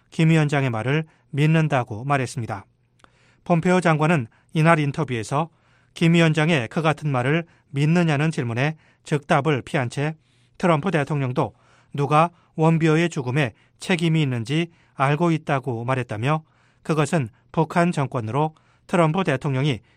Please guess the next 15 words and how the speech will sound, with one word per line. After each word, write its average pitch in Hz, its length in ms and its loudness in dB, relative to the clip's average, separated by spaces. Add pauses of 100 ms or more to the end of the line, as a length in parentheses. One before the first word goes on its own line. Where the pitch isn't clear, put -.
그들의 156 380 2
책임을 139 480 -4 (220)
묻고 143 360 -2
있다고 131 540 -4
말했습니다. 123 600 -6 (760)
이어 156 380 2
북한의 165 480 2
인권 156 360 0
유린이 139 400 0 (260)
상당히 160 640 0
오랫동안 139 640 0 (280)
계속되고 147 600 -2
있다며 127 420 -2 (500)
이전 160 340 4
행정부가 156 600 0